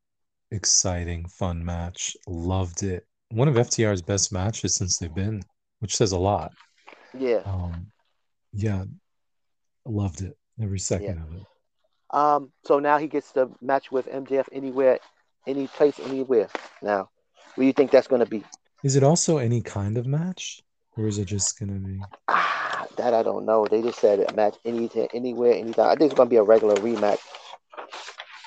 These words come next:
Speaker 2: I think
Speaker 1: Well,
Speaker 2: it's
Speaker 1: I
Speaker 2: gonna
Speaker 1: know
Speaker 2: be a regular
Speaker 1: people love that match, but I, I hope it's better than their first match, 'cause I wasn't a big fan of their first match. I
Speaker 2: I
Speaker 1: was a
Speaker 2: liked
Speaker 1: little
Speaker 2: it.
Speaker 1: disappointed.
Speaker 2: I thought it was good. I thought, I liked it, man.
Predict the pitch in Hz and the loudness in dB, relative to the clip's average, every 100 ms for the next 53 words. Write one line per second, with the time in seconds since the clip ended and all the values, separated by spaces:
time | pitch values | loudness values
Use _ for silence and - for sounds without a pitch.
0 | - _ _ _ _ _ _ _ - - | -20 _ _ _ _ _ _ _ -10 -10
1 | _ - 110 135 123 131 156 165 - - | _ -8 2 4 6 6 6 4 2 4
2 | 123 104 107 107 110 104 98 113 139 - | 4 6 4 2 0 0 -2 -2 -4 -4
3 | 110 101 101 104 107 120 101 - - 92 | -2 0 2 0 -2 -2 -4 -6 -4 -2
4 | 92 87 82 82 - 82 - 87 80 82 | -2 -4 -8 -10 -6 -6 -8 -14 -14 -16
5 | - _ - - 92 98 92 92 87 85 | -20 _ -18 -6 -2 0 0 -4 -4 -8
6 | 78 - 80 78 78 - 82 82 90 - | -10 -10 -10 -10 -14 -14 -14 -14 -16 -18
7 | 95 - - _ - 214 - 101 92 92 | -18 -20 -20 _ 2 4 6 4 2 -2
8 | - - 82 78 76 95 _ _ _ - | -6 -12 -12 -14 -16 -20 _ _ _ -10
9 | 120 - 120 104 101 - 101 92 _ - | -6 2 2 2 -4 2 2 2 _ -6
10 | 104 98 98 104 95 92 - 85 90 | -2 0 2 2 2 -2 -6 -10 -10